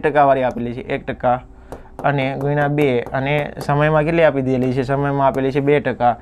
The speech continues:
તો ગુણ્યા આવશે બે ટકા, બે દુ ચાર ને એક પાંચ ટકા થઈ જશે. તો તમારી પાસે કેટલો થઈ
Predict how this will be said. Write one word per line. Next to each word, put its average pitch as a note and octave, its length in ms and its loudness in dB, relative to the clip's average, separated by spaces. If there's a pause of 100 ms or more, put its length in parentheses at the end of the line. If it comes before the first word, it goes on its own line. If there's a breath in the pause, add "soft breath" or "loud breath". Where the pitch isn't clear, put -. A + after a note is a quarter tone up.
(280 loud breath)
તો B2+ 100 -4
ગુણ્યા C#3 240 0
આવશે C#3 220 0
બે C#3+ 100 4
ટકા, B2 320 0
બે C3 160 2
દુ C#3 160 0
ચાર C#3+ 220 6
ને C#3 100 0
એક C#3 160 -8
પાંચ C#3 260 2
ટકા B2 300 0
થઈ A#2+ 140 -4
જશે. C3 280 -2 (520 loud breath)
તો B2+ 80 -8
તમારી C#3 320 -4
પાસે C3 180 0
કેટલો D3 240 0
થઈ C3 80 2